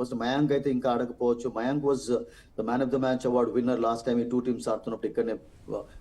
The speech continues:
వన్ ఫిఫ్టీ ప్లస్, uh, వేగంతో బాల్స్ వేశాడు, డెలివరీస్ వేశాడు. And they are definitely missing him అండి. ఎందుకంటే శార్దూల్ ఠాకూర్కి ఒక సపోర్టివ్ బౌలర్ కావాలి. But ఆవేష్ ఖాన్ రావడంతో నేను అనుకుంటాను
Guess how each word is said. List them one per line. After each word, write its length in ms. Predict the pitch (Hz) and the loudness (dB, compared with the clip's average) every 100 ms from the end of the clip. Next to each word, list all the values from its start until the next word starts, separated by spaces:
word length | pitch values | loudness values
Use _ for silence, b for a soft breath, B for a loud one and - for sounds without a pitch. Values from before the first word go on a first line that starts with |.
| - | -4
వన్ 120 | 123 | -2
ఫిఫ్టీ 260 | 127 131 131 | -2 -2 -2
ప్లస్, 360 | 127 120 - | 0 0 2
uh, 60 | 120 | 2
వేగంతో 600 | 107 110 113 123 131 131 | 2 2 2 2 2 2
బాల్స్ 440 | 131 120 120 120 | 2 2 2 2
వేశాడు, 280 | 123 117 113 | -2 0 -2
డెలివరీస్ 480 | 110 113 113 120 117 | 0 0 2 0 0
వేశాడు. 360 | 113 117 107 107 b b - 113 | -2 0 0 -2 b b -8 -6
And 100 | 117 | 0
they 120 | 127 | 0
are 80 | - | 0
definitely 320 | 131 202 202 160 | -4 -2 2 2
missing 300 | 151 190 170 | 2 2 0
him 80 | 135 | 0
అండి. 260 | 110 98 - b b | 0 -4 -8 b b
ఎందుకంటే 260 | 131 143 156 | -2 0 0
శార్దూల్ 480 | - 135 143 180 175 | 2 2 2 2 2
ఠాకూర్కి 380 | 170 165 170 170 | 2 2 0 0
ఒక 60 | |
సపోర్టివ్ 440 | 156 180 156 160 147 | 0 2 4 4 4
బౌలర్ 260 | 151 139 | 4 4
కావాలి. 300 | 135 135 143 | 4 4 4
But 160 | 185 175 | 0 2
ఆవేష్ 320 | 147 180 - | 2 2 0
ఖాన్ 160 | 196 170 | -2 2
రావడంతో 380 | 160 160 156 | 2 4 2
నేను 240 | 160 151 139 | 2 2 2
అనుకుంటాను 480 | 143 147 147 139 | 0 0 0 0